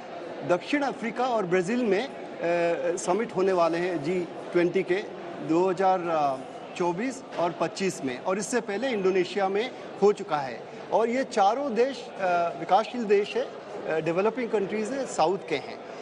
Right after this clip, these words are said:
अच्छा, challenges की बात, अ, जो करें, वो है कि अभी चीन की बात हो रही है, लेकिन मैं इसको ज़्यादा,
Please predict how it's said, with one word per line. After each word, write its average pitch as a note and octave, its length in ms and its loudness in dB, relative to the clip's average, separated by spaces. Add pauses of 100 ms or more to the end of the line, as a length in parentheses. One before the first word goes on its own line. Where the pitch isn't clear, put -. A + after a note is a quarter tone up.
(120)
अच्छा, F3+ 220 0
challenges C#4+ 640 2
की C#4 140 0
बात, G#3+ 260 4 (380)
अ, F3+ 200 2
जो F#3 220 2
करें, F3+ 440 0 (440)
वो B3 320 2 (360)
है A#3 260 2
कि C4 540 0
अभी B3 520 0 (200)
चीन B3+ 360 2
की A3+ 140 -4
बात G3+ 320 2
हो D#3+ 120 0
रही G3 280 2
है, E3+ 160 -2 (360)
लेकिन B3 260 0
मैं C4 220 0
इसको C4+ 320 -4
ज़्यादा, F#3+ 340 2